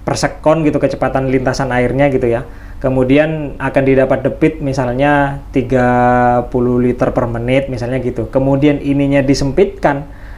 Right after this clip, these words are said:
Nah, yang disempitkan kan luas penampang selangnya ya, sedangkan debitnya tidak berubah otomatis, maka kecepatannya akan akan bertambah. Kenapa? Ya, karena volumenya dikecilkan, otomatis kecepatannya yang semakin kencang untuk,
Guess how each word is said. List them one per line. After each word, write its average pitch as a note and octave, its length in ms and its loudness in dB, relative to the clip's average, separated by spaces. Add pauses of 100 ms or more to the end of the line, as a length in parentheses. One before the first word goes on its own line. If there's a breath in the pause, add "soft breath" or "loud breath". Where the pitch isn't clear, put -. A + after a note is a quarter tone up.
(140 loud breath)
Nah, G#2+ 300 -8
yang C#3+ 160 2
disempitkan E3 560 0
kan A3+ 320 0
luas D#3 260 4
penampang D3 460 0
selangnya D3+ 560 2
ya, C3 80 2
sedangkan C3 480 0
debitnya C#3 320 0
tidak D#3 280 2
berubah D#3 280 4
otomatis, A#2+ 560 0
maka C3+ 200 0
kecepatannya C3 560 -2 (120)
akan C#3+ 140 2 (640 loud breath)
akan C#3+ 320 0
bertambah. C3 560 0
Kenapa? C#3 320 0
Ya, A2+ 80 2
karena A#2 320 -2
volumenya B2 400 0
dikecilkan, A#2 560 -2
otomatis A#2+ 320 -2
kecepatannya C3 640 -2
yang D3+ 240 0
semakin C#3 400 -2
kencang C#3+ 480 0
untuk, B2+ 320 -2